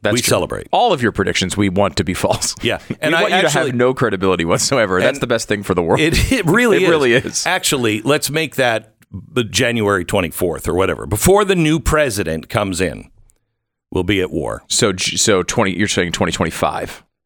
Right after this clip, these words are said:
Speaker 2: Yeah.
Speaker 1: And when you
Speaker 2: January.
Speaker 1: say war, how do we define that?
Speaker 2: Uh, we define that as, uh, w-, w-, we have soldiers, uh, or, you know,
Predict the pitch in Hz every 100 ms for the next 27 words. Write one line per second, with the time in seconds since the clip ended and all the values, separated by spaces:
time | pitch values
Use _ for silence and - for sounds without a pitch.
0 | _ 95 73 60 - _ _ _ - 127
1 | 131 117 156 - 208 190 156 156 240 139
2 | 113 139 139 135 123 170 147 65 - _
3 | _ _ _ _ _ 98 110 104 117 131
4 | 147 139 135 127 117 104 101 101 98 98
5 | - 95 92 92 90 82 - - 85 85
6 | 82 80 80 80 - _ _ _ _ _
7 | - 117 - 87 80 _ 85 90 101 101
8 | 107 110 98 - 117 117 107 113 120 120
9 | - - _ _ _ _ _ _ 87 90
10 | 82 80 71 104 95 87 85 82 76 _
11 | - 90 76 67